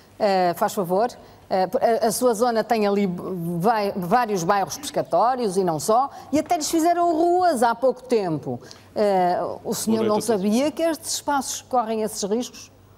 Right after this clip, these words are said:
Speaker 2: Boa noite a todos. Devo dizer que essa via, eh, que serve o aglomerado da Praia de Paramos, eh, é uma via permeável.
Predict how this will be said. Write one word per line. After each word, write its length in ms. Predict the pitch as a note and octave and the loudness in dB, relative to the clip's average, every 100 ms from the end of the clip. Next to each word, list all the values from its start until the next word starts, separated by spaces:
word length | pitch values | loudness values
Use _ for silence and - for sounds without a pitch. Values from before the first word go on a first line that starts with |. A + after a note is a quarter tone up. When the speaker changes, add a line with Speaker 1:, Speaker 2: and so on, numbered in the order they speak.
| - | -8
Speaker 2:
Boa 160 | G#2 | -2
noite 220 | A2 G#2+ G2 | 0 0 -2
a 20 | |
todos. 380 | A2 A#2 A2+ - | -2 -4 -6 -12
Devo 300 | F#2 G2+ F#2 | -4 -4 -2
dizer 360 | G2 E2+ G2 | -4 0 -4
que 140 | F#2 G#2+ | -2 -4
essa 240 | - G#2 | -2 -4
via, 460 | E2+ G#2 G2+ E2+ D#2 - - - - - - - - | -4 -4 -4 -4 -8 -16 -20 -20 -20 -20 -20 -20 -10
eh, 260 | F#2+ F#2 | -8 -6
que 160 | F#2 - | -6 -6
serve 340 | - A#2 G2 | -2 0 0
o 40 | G2+ | -2
aglomerado 520 | G2 G#2+ G2 F#2+ F#2 | -2 -4 -2 -4 -4
da 80 | F#2 | -6
Praia 280 | G2+ F#2+ | -4 -4
de 80 | F2+ | -4
Paramos, 560 | - F2+ E2+ D#2 - - _ _ _ | -6 -6 -6 -10 -18 -20 _ _ _
eh, 260 | F2 E2 D#2+ D#2 D#2 - - _ | -12 -10 -10 -12 -16 -20 -20 _
é 100 | G#2+ | -6
uma 140 | G#2+ G#2+ | -2 -2
via 240 | F#2 G2 | -2 -4
permeável. 580 | - A#2+ F#2+ E2 F2 | -2 -2 -2 -4 -8